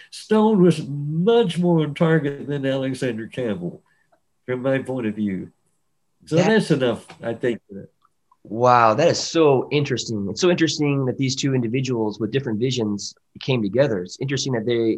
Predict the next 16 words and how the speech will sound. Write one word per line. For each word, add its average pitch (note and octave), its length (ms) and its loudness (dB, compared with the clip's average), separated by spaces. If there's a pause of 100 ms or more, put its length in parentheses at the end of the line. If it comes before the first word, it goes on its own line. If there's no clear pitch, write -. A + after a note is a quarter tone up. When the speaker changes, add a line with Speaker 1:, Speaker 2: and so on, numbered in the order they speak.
Speaker 2:
unified A2+ 840 0
this A2 240 -4
movement. B2+ 540 -2 (640)
And B2+ 500 4
it's - 140 -4
also G3 260 0
interesting, C#3+ 680 0
I, B2 220 2
I - 20 2
know D3+ 420 6 (440)
from B2 380 2
just A2 200 -4
reading C3 280 0
history C3 300 -2
books B2+ 440 -2
that G#2+ 300 0